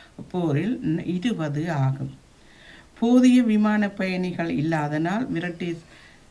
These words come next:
ம், ஏர்வேஸ் விமானங்கள் ரத்து செய்யப்பட்டன. இங்கிலாந்திலிருந்து சென்னைக்கு செல்லும், ம், விமானமும் சென்னையிலிருந்து இன்று நாலு, ம், பிரிட்டிஷ்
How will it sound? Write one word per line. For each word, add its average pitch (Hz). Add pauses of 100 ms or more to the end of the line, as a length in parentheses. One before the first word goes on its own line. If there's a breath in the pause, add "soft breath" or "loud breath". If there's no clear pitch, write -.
ம், 156 (140)
ஏர்வேஸ் 160 (100)
விமானங்கள் 165
ரத்து 160
செய்யப்பட்டன. 139 (260)
இங்கிலாந்திலிருந்து 156
சென்னைக்கு 160
செல்லும், 147 (400 loud breath)
ம், 151
விமானமும் 170
சென்னையிலிருந்து 185
இன்று 180
நாலு, 170 (420 loud breath)
ம், 160
பிரிட்டிஷ் 180